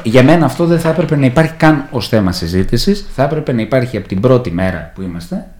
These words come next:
Δημοτική Αρχή, να έχουμε βρει τη λύση για το πώς θα υπάρχει μετακίνηση από τον Προαστιακό στο κέντρο και όχι μόνο κατ' επέκταση και στο παραλιακό μας μέτωπο. Αλλά επειδή δεν σχετίζεται δυστυχώς μόνο ο Δήμος, αλλά έχουμε να κάνουμε και με άλλους που σχετίζονται μέσα σε αυτό το κομμάτι,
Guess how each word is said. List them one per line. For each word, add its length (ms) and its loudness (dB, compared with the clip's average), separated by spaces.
Δημοτική 440 -8
Αρχή, 240 -6
να 60 -4
έχουμε 220 -2
βρει 300 0
τη 100 -8
λύση 360 -2
για 120 -2
το 100 -4
πώς 280 -4
θα 160 -6
υπάρχει 420 0
μετακίνηση 500 0
από 80 -6
τον 100 -2
Προαστιακό 440 -4
στο 140 -10
κέντρο 300 -6
και 100 -2
όχι 140 -2
μόνο 180 -2
κατ' 160 -6
επέκταση 440 -10
και 80 -10
στο 120 -10
παραλιακό 460 -8
μας 160 -4
μέτωπο. 260 -8
Αλλά 200 4
επειδή 260 2
δεν 180 2
σχετίζεται 460 4
δυστυχώς 580 0
μόνο 240 4
ο 40 0
Δήμος, 420 -2
αλλά 180 4
έχουμε 160 2
να 60 2
κάνουμε 260 2
και 160 -2
με 120 0
άλλους 480 -4
που 100 -10
σχετίζονται 540 -8
μέσα 240 -6
σε 120 -14
αυτό 160 -12
το 80 -12
κομμάτι, 440 -4